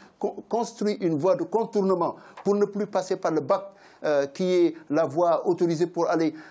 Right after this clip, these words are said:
relier le, le, le nord et le sud du Sénégal, si par exemple,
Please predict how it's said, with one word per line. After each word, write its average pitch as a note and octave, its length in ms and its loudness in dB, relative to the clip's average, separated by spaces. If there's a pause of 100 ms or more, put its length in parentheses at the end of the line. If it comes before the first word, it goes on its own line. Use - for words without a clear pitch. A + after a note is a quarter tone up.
relier F#3 440 4
le, D#3 140 -2
le, D#3 220 -4
le D3+ 140 2
nord F3+ 240 0
et D#3+ 80 -2
le D3 80 2
sud D3+ 220 -2
du C3 100 -4
Sénégal, E3+ 540 0 (580)
si C#4 320 0
par F#3+ 160 -2
exemple, D#3+ 560 0